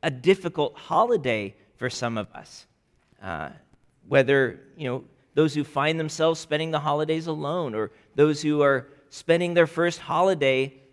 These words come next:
after they've lost a loved one. That can make Christmas a hard season for some of us.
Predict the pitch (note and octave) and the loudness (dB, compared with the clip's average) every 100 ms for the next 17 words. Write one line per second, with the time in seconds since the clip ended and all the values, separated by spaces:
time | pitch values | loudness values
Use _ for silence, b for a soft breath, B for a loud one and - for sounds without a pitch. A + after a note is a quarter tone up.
0 | - C#3 - E3 D#3 C#3 C3+ D#3+ E3+ D#3 | -8 -8 -6 -4 -2 -2 0 0 -2 -2
1 | C#3+ D3 G3+ F3+ A2 G2 A#2 C3+ E3 E3 | 0 2 0 -2 -6 -6 -6 -8 -4 -2
2 | D#3+ _ b b b - E3 D#3 D#3+ D#3+ | -2 _ b b b -8 -6 -4 -6 -8
3 | - - - - F#3+ A3+ G3 - - A#2+ | -8 -10 -10 -2 0 2 -2 -10 -8 -6
4 | G#2+ G#2 F#2+ - b b - G#2 - A2 | -6 -10 -14 -18 b b -12 -12 -8 -8
5 | G2 D#2+ C2+ - _ | -8 -10 -12 -14 _